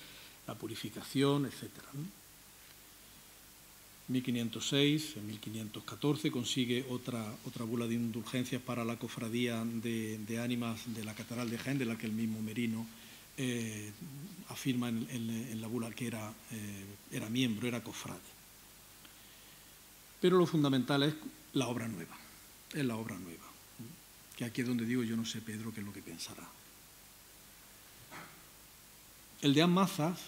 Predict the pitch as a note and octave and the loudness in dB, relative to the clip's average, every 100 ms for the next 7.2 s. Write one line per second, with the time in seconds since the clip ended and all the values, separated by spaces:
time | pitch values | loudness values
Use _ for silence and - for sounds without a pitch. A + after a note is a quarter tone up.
0 | - D3 D3 C3+ B2+ C#3 C#3+ C#3 C3+ C3 | -2 -2 0 0 0 2 2 4 4 4
1 | G#2+ B2+ C3 B2 B2 - A#2+ B2 - B2+ | 4 2 4 2 0 -2 0 0 0 4
2 | C3 D3+ B2+ - C#3+ C#3 - C3 C#3 - | 4 2 -4 0 6 6 6 2 2 -2
3 | - - - - B2+ B2 A#2 C3+ D3 C3 | -18 -18 -10 0 2 2 4 4 6 6
4 | C3 C3 B2 B2+ B2+ B2+ B2+ A#2 C3 C3 | 4 4 4 6 4 4 2 2 4 4
5 | B2 B2 A2+ B2 B2+ B2+ C3+ C#3+ B2+ A2+ | 4 0 2 4 6 6 4 4 4 2
6 | A#2 C3+ B2 A#2 A#2 A#2+ A2 B2 B2+ G#2+ | 2 0 0 -2 0 0 2 0 0 -4
7 | - | -8